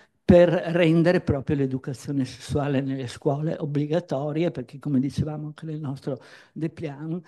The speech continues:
siamo una nazione che è l'ultima e che ha avuto anche piuttosto, ehm, come si dice, non reprimende, <laughs> ma da parte della, dell'Unione Europea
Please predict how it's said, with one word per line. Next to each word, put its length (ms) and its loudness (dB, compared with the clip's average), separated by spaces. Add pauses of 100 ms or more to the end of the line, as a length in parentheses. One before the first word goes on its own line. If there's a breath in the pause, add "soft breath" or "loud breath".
(160 soft breath)
siamo 380 -6
una 180 -4
nazione 800 -6
che 200 -6
è 400 -2
l'ultima 680 8
e 120 2
che 120 -4
ha 40 2
avuto 280 -2
anche 300 0
piuttosto, 840 0 (420 loud breath)
ehm, 560 -2
come 140 0
si 160 0
dice, 400 4
non 240 8
reprimende, 1080 6
<laughs> 40 -4
ma 340 -2 (320 loud breath)
da 200 -4
parte 560 0
della, 360 0 (280 loud breath)
dell'Unione 800 4
Europea 840 -4